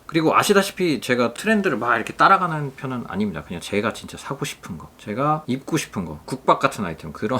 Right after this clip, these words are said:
<laughs> 템들 위주로 위시리스트를 한번 만들어 봤습니다. 항상 말씀드리는데 옷질에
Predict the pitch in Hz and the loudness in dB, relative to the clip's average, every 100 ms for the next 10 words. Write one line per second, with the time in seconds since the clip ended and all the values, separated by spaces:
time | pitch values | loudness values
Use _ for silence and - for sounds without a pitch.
0 | - - - 147 135 120 90 87 95 82 | -4 -12 -4 -2 2 0 0 -6 -6 -6
1 | 123 - 101 - - - 82 78 76 80 | -8 -8 -10 -12 -12 -12 -12 -8 -6 -6
2 | 78 80 73 - - - - - - - | -8 -10 -10 -16 -16 -14 -16 -18 -12 -4
3 | 170 151 104 151 143 127 120 107 71 98 | 0 2 2 0 -2 -2 -4 -4 -4 -6
4 | 107 - - 143 135 123 104 | -8 -14 -6 -2 -2 -2 -6